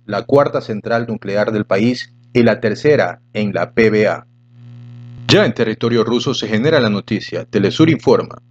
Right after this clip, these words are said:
"Los presidentes de Argentina y Rusia se reunieron este jueves en Moscú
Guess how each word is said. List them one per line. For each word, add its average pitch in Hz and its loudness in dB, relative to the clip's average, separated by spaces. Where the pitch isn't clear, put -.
"Los 113 -4
presidentes 151 0
de 139 4
Argentina 113 0
y 117 2
Rusia 101 0
se - -2
reunieron 123 2
este 120 -4
jueves 113 2
en 95 -8
Moscú 127 -4